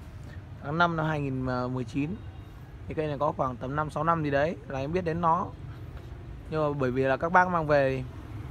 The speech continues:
các bác, ờ, ờ, mỗi người gọi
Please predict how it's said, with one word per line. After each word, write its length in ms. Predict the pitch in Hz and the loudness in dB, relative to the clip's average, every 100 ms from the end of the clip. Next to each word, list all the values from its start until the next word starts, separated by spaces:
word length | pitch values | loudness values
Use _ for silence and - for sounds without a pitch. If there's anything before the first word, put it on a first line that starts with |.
| - - - - - - - - | -8 -10 -10 -10 -10 -10 -10 -4
các 80 | 175 | 6
bác, 200 | 180 170 | 6 6
ờ, 420 | 165 147 143 139 143 139 - - - - - - - - - - | 4 4 2 0 -2 -6 -8 -12 -10 -10 -12 -14 -16 -16 -12 -4
ờ, 380 | 143 139 139 139 139 - - - | -2 -2 -2 -4 -6 -8 -8 6
mỗi 160 | 175 | 8
người 140 | 226 160 | 10 10
gọi 200 | 147 | 10